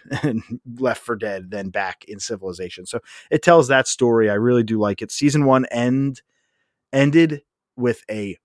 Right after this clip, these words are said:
monster, monster cliffhanger that I think it was very divisive amongst the fan base.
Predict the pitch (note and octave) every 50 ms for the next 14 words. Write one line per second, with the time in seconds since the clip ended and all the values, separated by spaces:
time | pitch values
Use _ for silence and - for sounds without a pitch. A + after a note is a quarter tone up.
0 | - A#2 B2 B2+ B2+ C3 B2 A#2+ C3+ C#3+ C#3+ - - - - - G2+ D#2+ - _
1 | _ _ _ _ _ _ _ _ _ _ _ - A#2+ B2+ C3 C3 C3+ C#3 C#3 C#3+
2 | D3+ E3 F3 E3+ - - - - D#3+ D3+ D3 - - D3 D3 C#3 - - G2 F#2
3 | F2 D#2+ E2 F2 - _ _ _ _ _ _ - A#2+ A#2 A2+ A2 - - D#3+ -
4 | F#3+ E3 - _ - C3+ B2+ G2+ F#2 F#2+ A#2 B2 B2 B2 A#2 G#2+ A#2 G2+ G2 A2+
5 | A2 - - A2+ G#2 G2+ G2+ G2+ G#2+ - - G2+ - - G#2+ G#2+ G2 F#2 -